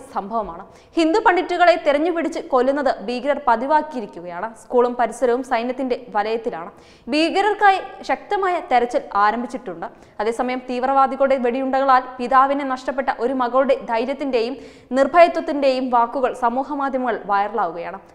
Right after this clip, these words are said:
തന്റെ കുടുംബത്തിലെ പോരാളിയായ തന്റെ പിതാവ് കാശ്മീരി പണ്ഡിറ്റ് ബിസിനസ്സുകാരൻ മഖാൻലാൽ ബിദ്രുവിന്റെ മരണത്തിൽ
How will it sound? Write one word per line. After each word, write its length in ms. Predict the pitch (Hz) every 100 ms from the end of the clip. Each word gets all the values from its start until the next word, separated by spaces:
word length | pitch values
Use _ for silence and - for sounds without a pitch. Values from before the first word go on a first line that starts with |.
| -
തന്റെ 140 | 233 233
കുടുംബത്തിലെ 560 | 247 233 247 254 247
പോരാളിയായ 800 | 254 240 240 269 269 277 254 254 254
തന്റെ 140 | 240 247
പിതാവ് 420 | 247 262 262 240
കാശ്മീരി 500 | 233 226 - 262 262
പണ്ഡിറ്റ് 280 | 254 254 254
ബിസിനസ്സുകാരൻ 760 | 240 233 254 247 262 254 240 285 - - 247
മഖാൻലാൽ 580 | 262 320 349 330 330 320 -
ബിദ്രുവിന്റെ 640 | 214 214 277 302 294 277 -
മരണത്തിൽ 500 | 226 226 262 247